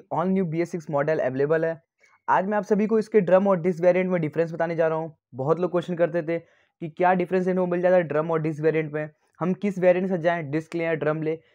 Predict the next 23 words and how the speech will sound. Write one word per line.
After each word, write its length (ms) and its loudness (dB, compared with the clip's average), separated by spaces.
लगभग 320 0
चार 240 2
से 140 -2
पाँच 260 2
हज़ार 120 -2
रुपये 160 -4
तक 120 -4
का 80 4
डिफरेंस 320 0
देखने 160 -4
को 60 -2
मिल 160 -2
जाता 280 0
है 200 -4
Honda 220 -2
एस 160 -2
पी 160 -2
के 100 -2
डिस्क 280 -6
और 100 4
ड्रम 180 0
वेरिएंट 320 -2
में। 160 -8